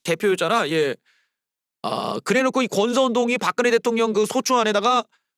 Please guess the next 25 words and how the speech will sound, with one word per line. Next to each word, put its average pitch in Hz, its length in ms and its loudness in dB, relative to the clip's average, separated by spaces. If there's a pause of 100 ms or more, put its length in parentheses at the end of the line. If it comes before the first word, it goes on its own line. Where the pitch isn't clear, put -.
(120)
뭐 202 180 0
"이거 208 100 0
몇 - 140 0
개는 233 180 2
빼자. 214 520 2
이런 190 200 0
시간이 254 340 2
없다." 240 220 2
이러고 214 200 2
빼버렸던 262 520 2
것도 240 220 0
권선동인데, 208 640 2 (320)
권선동과 285 420 4
박근혜 262 300 4
대통령께서 226 580 2
이렇게, 170 640 0
예, 156 360 0
두 175 100 -2
분이 202 300 2 (420)
아주 156 200 0
화해도 240 420 0
하시고 214 300 0
화기애애한 214 540 0
모습. 151 600 0 (580)
예, - 200 -12